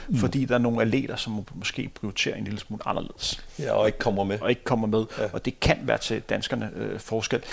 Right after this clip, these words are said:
Speaker 1: Ja.
Speaker 2: Til aller, aller sidst, fordi vi er ved at skulle lukke ned, fordi vi har en, en deadline. Vi er jo stadig i gang med en atletiksæson,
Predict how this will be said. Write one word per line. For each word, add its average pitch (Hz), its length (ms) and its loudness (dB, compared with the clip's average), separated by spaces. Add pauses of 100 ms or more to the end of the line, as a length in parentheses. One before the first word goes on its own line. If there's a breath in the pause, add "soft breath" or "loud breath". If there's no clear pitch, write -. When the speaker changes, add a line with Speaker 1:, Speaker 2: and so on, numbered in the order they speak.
(200 loud breath)
Speaker 1:
Ja. 117 40 -8
Speaker 2:
Til - 160 4
aller, 180 200 12
aller 160 100 10
sidst, - 280 4
fordi 131 220 -2
vi 120 180 2
er 110 100 4
ved - 200 2
at 104 200 2
skulle - 200 -2
lukke 110 180 2
ned, 139 160 0
fordi - 260 -10
vi 104 120 -6
har 113 340 6
en, 101 140 -4 (120)
en 113 240 -6
deadline. 127 420 2 (500 loud breath)
Vi 117 100 2
er - 20 8
jo 131 60 6
stadig 170 340 8
i 170 40 -2
gang 139 320 6
med 139 100 2
en 135 80 -2
atletiksæson, - 840 0